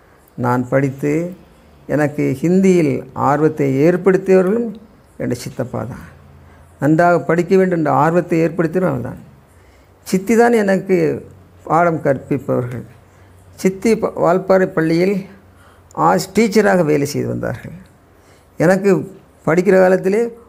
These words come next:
ஒரு கோழி முட்டை போட வேண்டும் என்றால் தெரியாது. ஆனால் வ-, என்ன செய்வார்கள்? பத்துக்கு ஒம்பது, பத்துக்கு பத்து என்று போட்டு வைப்பார்கள் ம-, மதிப்பெண்கள். அப்படி போட்டு எங்களை உற்சாகப்படுத்தினார்கள், பாடங்கள் நடத்தினார்கள்.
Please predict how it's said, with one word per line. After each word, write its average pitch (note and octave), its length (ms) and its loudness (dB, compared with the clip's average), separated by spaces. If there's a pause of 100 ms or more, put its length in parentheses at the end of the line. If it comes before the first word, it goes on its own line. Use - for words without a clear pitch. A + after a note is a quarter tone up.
(200)
ஒரு E3 240 2
கோழி G#3 300 4
முட்டை A3 260 2
போட G3 220 0
வேண்டும் G3 220 -2
என்றால் G3 300 -2
தெரியாது. C3+ 520 0 (180)
ஆனால் F3 340 2
வ-, E3 100 0 (300)
என்ன F3 160 2
செய்வார்கள்? F#3 500 4
பத்துக்கு D#3 360 -4 (140)
ஒம்பது, C#3+ 340 2
பத்துக்கு C3+ 280 -2 (100)
பத்து C3+ 300 0
என்று A2 140 -2
போட்டு A#2 320 -2
வைப்பார்கள் A#2+ 380 -2
ம-, C3 220 0
மதிப்பெண்கள். B2+ 480 -4 (440)
அப்படி D#3+ 400 0
போட்டு G3 420 0
எங்களை D#3 240 -2
உற்சாகப்படுத்தினார்கள், A#2+ 1080 -4 (960)
பாடங்கள் C3 500 0
நடத்தினார்கள். B2 640 -6